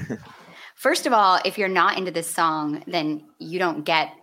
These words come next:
Speaker 2: life. I mean, this song is so sexy and so awesome and just
Speaker 1: Team Slow
Speaker 2: just
Speaker 1: Ready.
Speaker 2: so great, right? It's like, it's so great.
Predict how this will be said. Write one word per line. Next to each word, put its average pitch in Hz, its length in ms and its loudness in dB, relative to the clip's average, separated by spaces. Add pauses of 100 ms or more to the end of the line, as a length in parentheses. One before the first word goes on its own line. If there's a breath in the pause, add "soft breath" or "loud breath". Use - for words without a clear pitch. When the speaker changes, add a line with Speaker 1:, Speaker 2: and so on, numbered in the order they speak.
(100)
Speaker 2:
life. 160 560 -2
I 175 40 0
mean, 165 200 0
this 170 160 -6
song 165 300 -2
is 160 140 -8
so 170 460 0
sexy 165 560 -4
and 156 160 -6
so 165 280 -4
awesome 151 560 -2
and 151 160 -4
just 151 180 -8
Speaker 1:
Team 107 160 -4
Slow 104 160 0
Speaker 2:
just 98 100 4
Speaker 1:
Ready. 90 160 2
Speaker 2:
so 220 560 0 (240)
great, 185 920 -4
right? 247 420 -2
It's - 200 -10
like, 185 260 -4 (460 soft breath)
it's 220 180 -2
so 175 500 0
great. 165 380 -4